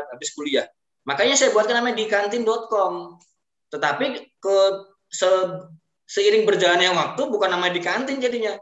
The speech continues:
The Kantin. Akhirnya masuknya tuh. Tapi uniknya adalah dengan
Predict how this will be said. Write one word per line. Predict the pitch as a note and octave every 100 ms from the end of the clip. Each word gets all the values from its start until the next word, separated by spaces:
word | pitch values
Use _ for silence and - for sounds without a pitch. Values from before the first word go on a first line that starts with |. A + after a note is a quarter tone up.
| _
The | E3+ F3+
Kantin. | A3 A#3 A#3 C#4 G3 D3+ D3 _ _ _ _ _ _
Akhirnya | D3 D3 E3+ F3
masuknya | E3+ E3 D#3+ C#3+
tuh. | A#2 -
Tapi | D3 C#4+ C#4+
uniknya | A#3+ A3 C#4 C4+
adalah | F#3+ A#3
dengan | F3+ E3